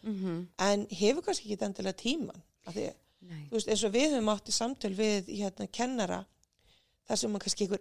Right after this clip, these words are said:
Speaker 2: einn kennari er að reyna að byrja að samþætta hjá sér, sérstaklega kennarar á miðstigi hafa stundum verið að tala við okkur,
Speaker 1: Já.
Speaker 2: sem eru kannski með bekki sinn, eru að kenna þeim allar námsgreinar
Speaker 1: Mhm.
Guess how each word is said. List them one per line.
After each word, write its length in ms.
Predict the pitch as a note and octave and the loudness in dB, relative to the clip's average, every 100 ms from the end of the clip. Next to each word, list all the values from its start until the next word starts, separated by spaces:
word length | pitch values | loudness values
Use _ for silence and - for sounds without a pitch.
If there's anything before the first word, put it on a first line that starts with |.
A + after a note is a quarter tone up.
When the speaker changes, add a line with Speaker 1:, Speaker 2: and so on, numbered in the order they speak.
| - | 0
Speaker 2:
einn 180 | F#3 - | -2 -2
kennari 500 | - B3+ C4 G3+ - - | -4 -2 0 -2 -2 0
er 140 | G#3+ | 0
að 100 | G3+ | 0
reyna 400 | G#3+ B3+ A3+ G3 | -2 -2 -2 -4
að 40 | G3 | -2
byrja 180 | A#3 G#3+ | -2 -2
að 280 | - A#3+ C4 | -2 -4 -4
samþætta 340 | G#3+ - - | -6 -4 -4
hjá 140 | G3+ G3+ | -2 -2
sér, 260 | - G3 - - - - | -2 -4 -6 -18 -20 -6
sérstaklega 580 | - A#3+ C4 A#3+ A3+ - | 0 0 0 -2 -4 -4
kennarar 340 | A#3+ A3 F#3+ | -4 -2 -2
á 60 | G3 | -2
miðstigi 440 | D4+ D#4 - C#4+ | -2 -2 -2 -2
hafa 140 | C#4+ | -2
stundum 260 | C#4 C#4+ C#4+ | -4 -6 -4
verið 140 | C#4 | -4
að 40 | C#4 | -4
tala 200 | C#4+ C#4 | -4 -2
við 180 | C#4 C4+ | -2 -2
okkur, 200 | - C4+ _ | -4 -8 _
Speaker 1:
Já. 200 | B3 B3 A#3+ _ _ _ _ _ _ _ _ - | 0 0 0 _ _ _ _ _ _ _ _ -2
Speaker 2:
sem 220 | A#3+ A3+ | 2 6
eru 220 | A3+ C#4 | 6 6
kannski 260 | C#4 A3+ G#3 | 0 -4 -2
með 200 | A#3+ C4+ | -2 0
bekki 320 | B3+ - A#3+ | -2 0 -2
sinn, 200 | B3 A#3+ | 0 2
eru 160 | A#3 A#3+ | 0 0
að 40 | |
kenna 260 | A#3+ C4+ A#3 | -4 -2 0
þeim 80 | G#3+ | -2
allar 320 | B3+ B3 A#3 | -4 -4 -4
námsgreinar 500 | A#3 B3+ A3+ A#3 A#3+ _ A3+ | -4 -6 -2 -2 -4 _ -14
Speaker 1:
Mhm. 420 | G3 G3+ F#3+ | -8 -6 -6